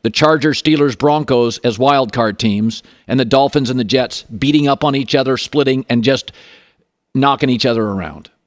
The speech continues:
Tua won't last the whole season. Aaron first year will be bumpy.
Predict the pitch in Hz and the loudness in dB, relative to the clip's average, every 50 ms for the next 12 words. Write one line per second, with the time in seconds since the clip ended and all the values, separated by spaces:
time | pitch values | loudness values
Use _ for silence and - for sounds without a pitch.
0 | _ - - 165 175 175 170 165 160 165 160 147 156 156 160 - - 160 143 156 | _ -8 2 4 4 6 6 4 2 0 0 0 0 0 0 0 0 0 2 2
1 | 147 147 - - 156 156 156 127 151 147 147 147 147 - 143 147 156 160 160 156 | 2 0 0 0 0 0 2 2 2 0 0 -2 -6 -4 -2 0 0 0 0 -2
2 | 143 - - 165 165 147 - - 151 160 156 151 143 117 151 147 110 120 151 147 | -4 -2 -2 -2 0 -2 -2 -2 0 2 2 2 2 0 0 -2 0 0 0 0
3 | 135 - 147 143 139 139 123 - | 0 0 0 2 2 0 -2 -4